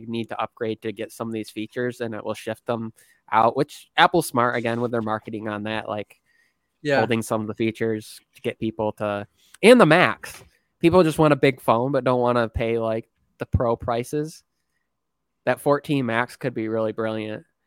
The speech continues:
Speaker 1: I could even see, like, people who
Speaker 2: Yeah,
Speaker 1: want
Speaker 2: I
Speaker 1: a
Speaker 2: think
Speaker 1: big
Speaker 2: so.
Speaker 1: phone for their kids instead of a tablet.
Speaker 2: Yeah.
Speaker 1: And they're like, "Well,
Speaker 2: Uh-huh.
Speaker 1: I'm gonna pay about the same price to have a, a phone line as a tablet line, but I can get a fourteen Max,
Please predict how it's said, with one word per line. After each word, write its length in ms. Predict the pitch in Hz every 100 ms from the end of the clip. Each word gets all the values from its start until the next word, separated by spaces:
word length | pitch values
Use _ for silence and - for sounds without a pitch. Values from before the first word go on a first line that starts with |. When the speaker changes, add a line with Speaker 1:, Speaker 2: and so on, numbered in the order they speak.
| _
Speaker 1:
I 120 | - 160
could 140 | 170
even 200 | 151 147
see, 200 | - 147
like, 140 | 135 -
people 260 | 139 143
who 60 | 143
Speaker 2:
Yeah, 80 | 123
Speaker 1:
want 240 | 117 120
Speaker 2:
I 20 |
Speaker 1:
a 40 | 127
Speaker 2:
think 100 | 117
Speaker 1:
big 160 | 117
Speaker 2:
so. 80 | 113 -
Speaker 1:
phone 320 | 120 123 131
for 140 | 147
their 120 | 127 113
kids 640 | - 120 120 165 - - _ _ _ _ _ _
instead 260 | 131 131 135
of 60 | 120
a 60 |
tablet. 600 | - 104 107 123 143 170 - _ _ -
Speaker 2:
Yeah. 240 | 135 123 123
Speaker 1:
And 180 | 139 127
they're 160 | 127 127
like, 220 | 127 139
"Well, 140 | 147
Speaker 2:
Uh-huh. 80 | 151
Speaker 1:
I'm 40 | 147
gonna 100 | 143
pay 260 | 156 139
about 220 | 139 135
the 80 | 139
same 280 | - 139 131
price 360 | - 123 131 -
to 100 | 123
have 220 | 131 123
a, 60 | - _
a 100 | 127
phone 380 | - 127 117 127
line 240 | 127 127 127
as 120 | 113
a 60 |
tablet 420 | - 120 117 135 143
line, 460 | 135 147 160 170 - - - _
but 120 | 135
I 120 | 131
can 180 | 131 127
get 280 | 127 135 131 -
a 420 | 127 110 110 107 - _
fourteen 520 | 139 139 - 135 120
Max, 580 | 120 147 135 - -